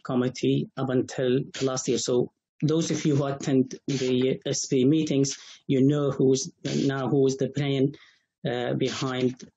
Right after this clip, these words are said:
uh, the scientific program, at least for the last six, seven years. Uh, beside that, he established a very, uh,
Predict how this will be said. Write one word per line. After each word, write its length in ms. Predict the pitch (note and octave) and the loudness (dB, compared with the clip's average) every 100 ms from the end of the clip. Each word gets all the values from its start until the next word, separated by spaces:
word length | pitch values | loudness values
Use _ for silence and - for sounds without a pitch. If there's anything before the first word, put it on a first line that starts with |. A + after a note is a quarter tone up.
| C3 | -4
uh, 160 | A#2+ | -2
the 120 | B2+ | -2
scientific 540 | A#2+ C3 C3+ C3+ - C3 | -2 -2 -2 -2 -4 -2
program, 360 | C3 C3 C3+ C3 | 0 0 0 0
at 200 | B2+ D3+ | 0 0
least 200 | C3 - | -2 0
for 140 | C3+ | -2
the 100 | B2+ | 0
last 480 | C3 B2+ - - - | 0 -2 -8 -12 -8
six, 320 | - A#2 - | -6 -4 -4
seven 300 | - B2 B2 | -4 0 2
years. 400 | B2+ A#2+ A#2 - _ _ _ _ - - _ _ _ _ - | 2 0 -4 -8 _ _ _ _ -20 -20 _ _ _ _ -6
Uh, 320 | C3+ C3+ C3+ | -4 -2 -2
beside 400 | C#3 - G3+ F#3+ | -2 -2 -4 -2
that, 280 | F#3 F3+ F3+ - - - | -2 -2 -4 -6 -12 -10
he 140 | C3 D3+ | -2 -2
established 580 | C#3 - D3 D3 - - | -2 -4 -2 -2 -2 -6
a 80 | B2+ | -4
very, 400 | C3 E3+ E3+ E3+ - - - - | -2 0 2 0 -2 -8 -12 -6
uh, 480 | C3 B2+ C3 C3 | -4 -2 -2 -2